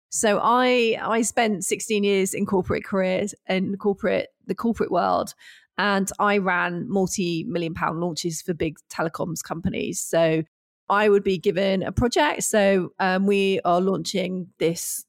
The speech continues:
device or this pricing or something on this date. This is your budget.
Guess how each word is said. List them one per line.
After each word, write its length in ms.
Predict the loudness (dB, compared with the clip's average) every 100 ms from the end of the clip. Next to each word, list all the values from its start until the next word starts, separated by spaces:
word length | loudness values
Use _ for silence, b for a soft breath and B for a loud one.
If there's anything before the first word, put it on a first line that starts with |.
| _ -6
device 560 | 0 2 4 4 2
or 60 | 0
this 180 | 0 -2
pricing 720 | 0 0 0 0 -2 -2 -2
or 100 | -4
something 540 | -4 -4 -2 -2 -2
on 140 | 0
this 200 | 0 0
date. 320 | 0 0 2 0
This 160 | 0
is 80 | 2
your 80 | 2
budget. 540 | 2 0 0 0 0